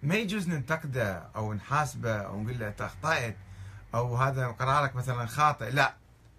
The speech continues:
وإذا واحد قام انتقده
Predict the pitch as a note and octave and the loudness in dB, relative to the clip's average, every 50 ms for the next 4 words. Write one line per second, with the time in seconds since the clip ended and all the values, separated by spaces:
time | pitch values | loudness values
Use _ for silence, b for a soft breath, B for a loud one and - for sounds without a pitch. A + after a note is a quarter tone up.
0 | - - - - - - - - - - - - C#3 D3+ D#3+ D#3+ D#3+ D3+ E3+ E3+ | -20 -20 -20 -20 -20 -20 -20 -20 -20 -20 -12 -2 2 4 4 4 4 4 4 6
1 | E3 E3 E3 - - F#3 G3+ A#3 C4 B3+ A#3 A3+ G#3 E3+ D#3+ G3 G#3+ G#3+ G3 F3+ | 6 6 4 2 2 6 6 6 6 6 4 -2 -4 -2 2 4 4 4 4 2
2 | E3 - E3 D#3 E3+ E3 D3+ C3+ B2+ A#2+ A#2 A2+ | 0 -2 -2 -2 0 0 2 2 2 0 0 -2